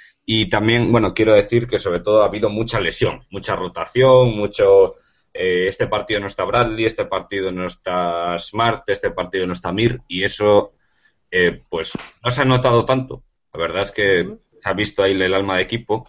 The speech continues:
Speaker 1: y se ha notado mucho en las declaraciones de jugadores, de todo, de Turner, de "qué bien movemos la bola, somos un equipo". Y, y lo bonito de este equipo es que cada día un jugador puede ser el ma-,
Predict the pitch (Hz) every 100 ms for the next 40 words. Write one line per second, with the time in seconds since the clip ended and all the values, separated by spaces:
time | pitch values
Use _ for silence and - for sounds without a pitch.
0 | _ 82 78 90 92 92 95 90 92 95
1 | 90 87 90 87 95 92 85 87 90 98
2 | 90 85 82 82 76 - 90 95 87 82
3 | 80 82 _ _ _ 98 101 104 101 101
4 | 98 95 110 104 101 98 92 95 87 107
5 | 92 80 76 76 71 - 78 82 80 90
6 | 92 101 - 95 92 - 82 90 82 92
7 | 92 92 90 90 92 90 90 90 87 -
8 | 90 90 92 - - 95 90 95 90 90
9 | 90 87